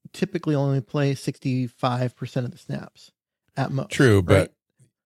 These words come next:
Speaker 2: true, but Williams has been playing close to ninety percent of the snaps for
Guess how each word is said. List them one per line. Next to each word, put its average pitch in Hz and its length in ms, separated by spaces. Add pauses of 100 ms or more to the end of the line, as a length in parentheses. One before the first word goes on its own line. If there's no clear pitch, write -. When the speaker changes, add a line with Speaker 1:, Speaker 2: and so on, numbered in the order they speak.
Speaker 2:
true, 92 540 (140)
but 98 540
Williams 113 600
has 92 160
been 95 240
playing 90 580
close 110 280
to 92 120
ninety 87 520
percent 101 420
of 87 80
the 85 60
snaps 87 440
for 85 300